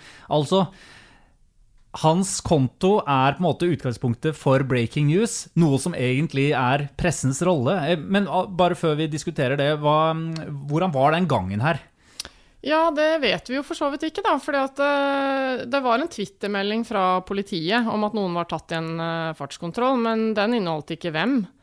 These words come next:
Speaker 1: Nei.
Speaker 2: Eh, og så vet jo ikke vi for så vidt hvem som har tipsa aviser om ting, eh, og
Speaker 1: Og
Speaker 2: så
Speaker 1: fordi du tror det?
Speaker 2: Altså, det er jo ganske vanlig i hvert fall, men, eh, nettopp på grunn av at vi ikke vet helt dette, så ringte jeg Gard Steiro,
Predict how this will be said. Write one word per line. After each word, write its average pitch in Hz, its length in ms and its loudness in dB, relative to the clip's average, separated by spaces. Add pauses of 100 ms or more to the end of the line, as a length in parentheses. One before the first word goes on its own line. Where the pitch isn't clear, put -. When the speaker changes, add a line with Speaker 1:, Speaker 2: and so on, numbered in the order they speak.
(140)
Speaker 1:
Nei. 135 160 2 (240)
Speaker 2:
Eh, 214 800 0 (100)
og 233 160 -2
så 226 280 0 (1000)
vet 170 160 -2
jo 214 80 -4
ikke 240 140 0
vi 196 120 4 (460)
for 214 80 -2
så 196 180 0
vidt 185 160 -2
hvem 175 160 -2
som 190 140 -4
har 190 100 -4
tipsa 170 380 -2 (300)
aviser 170 520 -2
om 170 300 -2
ting, 349 320 -2
eh, 254 460 0
og 233 100 -2
Speaker 1:
Og 240 80 -6
Speaker 2:
så - 160 0
Speaker 1:
fordi 165 240 4
du - 80 -2
tror 127 240 0
det? 226 80 -2 (520)
Speaker 2:
Altså, 233 160 -2
det 226 160 2
er 190 140 4
jo 208 80 0
ganske 233 260 -2
vanlig 196 220 0
i - 20 0
hvert 262 160 -2
fall, 214 160 2
men, 233 240 0
eh, 233 160 2
nettopp 240 320 -2
på 269 140 -2
grunn 196 180 0
av 190 140 2
at - 100 -12
vi 240 80 -2
ikke 226 160 0
vet 277 160 -2
helt 202 220 -2
dette, 202 180 -6
så 208 140 -2
ringte 185 260 -4
jeg 170 400 -2
Gard 160 240 -4
Steiro, 170 320 -2